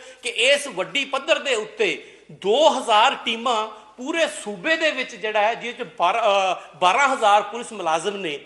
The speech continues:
ਠੀਕ ਹੈ, ਉਹ ਲਗਾਤਾਰ, ਅ, ਸਰਚ ਆਪਰੇਸ਼ਨ ਕਰ ਰਹੇ ਨੇ, ਪਿੱਛਾ ਕਰ ਰਹੇ ਨੇ ਗੈਂਗਸਟਰਾਂ ਦਾ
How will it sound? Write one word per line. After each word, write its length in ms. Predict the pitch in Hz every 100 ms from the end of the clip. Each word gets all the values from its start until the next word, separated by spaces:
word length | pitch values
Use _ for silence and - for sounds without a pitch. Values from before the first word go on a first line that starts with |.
| - _
ਠੀਕ 160 | 196 202
ਹੈ, 80 | 220
ਉਹ 280 | 185 180 190
ਲਗਾਤਾਰ, 840 | 160 170 214 214 196 165 180 208
ਅ, 640 | - - _ 170 170 170 170 -
ਸਰਚ 240 | 226 -
ਆਪਰੇਸ਼ਨ 400 | 220 208 185 202
ਕਰ 220 | 202 175
ਰਹੇ 160 | 165 185
ਨੇ, 160 | 196 202
ਪਿੱਛਾ 600 | - - - - 294 269
ਕਰ 220 | 226 175
ਰਹੇ 120 | 175
ਨੇ 140 | 185 175
ਗੈਂਗਸਟਰਾਂ 500 | 160 156 - 170 160
ਦਾ 340 | 165 202